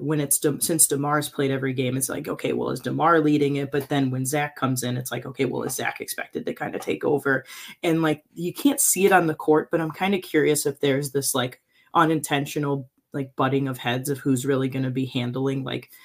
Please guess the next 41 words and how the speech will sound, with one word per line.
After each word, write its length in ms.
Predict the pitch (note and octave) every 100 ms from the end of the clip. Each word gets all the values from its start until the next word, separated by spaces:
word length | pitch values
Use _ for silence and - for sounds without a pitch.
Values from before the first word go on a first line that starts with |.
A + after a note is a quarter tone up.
| - _ -
the 100 | D3
load, 460 | C#3+ C3+ C3 C3+ - _ -
to 100 | D3+
Brian's 400 | D3 B2+ B2 B2+
point, 300 | - D3+ D3+
of 260 | D#3 D3+ B2+
the, 280 | D3 D3 D3+
of 160 | C#3+
the 80 | C#3+
game 540 | C3+ C3+ C#3 E3+ F3 -
and 160 | D3+
just, 220 | C#3+ -
like, 160 | C#3+ -
that, 300 | C3+ C#3 - _ -
the 80 | D3
management 500 | C#3 C#3 C#3+ D3+ D3+
of 80 |
the 80 | C#3+
floor. 540 | C3+ C#3+ C#3 D3 F3 - _ _ _ -
Um, 600 | D#3+ D3+ C#3+ C3+ C3+ B2+ _ _ _ _ _ _ -
to 240 | G3 F3
going 280 | E3 F#3+ F3+
back 260 | D#3+ D#3+ -
to 160 | E3+ D#3+
it, 200 | D3+ -
uh, 320 | D#3 D3 C#3
four 400 | C#3 - F3 G#3
of 100 | A3
the 180 | E3+ -
eight 220 | D#3+ D#3+
losses 520 | C#3 C3+ D3+ - E3 D#3
that 120 | E3
they've 180 | E3+ E3
had, 300 | E3+ E3+ D#3
they've 160 | D3
allowed 320 | C#3 C3 C#3
over 220 | D3 C#3+ C#3
a 80 |
hundred 340 | D3 C#3 D3 C#3
twenty 240 | D3 C#3
points. 600 | C#3 B2+ F#3+ G#3+ - -